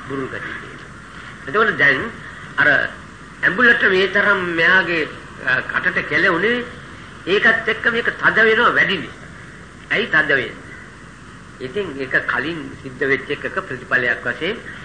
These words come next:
අර ඒක දකින්නකොටම ඒ ගැන යම්කිසි හැඟීම් රාශියක් පහළ වෙනවා. ඔන්න ඕක දැන් අපිට ගොරෝසු වශයෙන් සිද්ධ වෙනවා ඒක. අර ඇහැට පේන්නේ නැති සතාගේ ඊට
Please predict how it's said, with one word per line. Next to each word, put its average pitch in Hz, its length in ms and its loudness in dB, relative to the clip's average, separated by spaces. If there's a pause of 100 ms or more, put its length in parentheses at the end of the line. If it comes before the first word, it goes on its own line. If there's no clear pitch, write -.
(160)
අර 135 120 0
ඒක 139 180 2
දකින්නකොටම 151 680 0 (460)
ඒ 147 240 -6
ගැන - 240 0
යම්කිසි 170 440 0
හැඟීම් 151 420 -2 (260)
රාශියක් 151 580 2
පහළ 113 240 0
වෙනවා. - 200 -14 (520)
ඔන්න 247 340 0
ඕක 196 460 -2 (340)
දැන් 180 280 2
අපිට 160 280 -2
ගොරෝසු 160 400 0
වශයෙන් 151 300 -2
සිද්ධ 139 200 -10
වෙනවා 95 340 -6
ඒක. 151 160 -4 (640)
අර 202 160 4
ඇහැට - 1160 0
පේන්නේ 220 380 2
නැති 214 260 2
සතාගේ 139 920 0 (1040)
ඊට 135 200 -4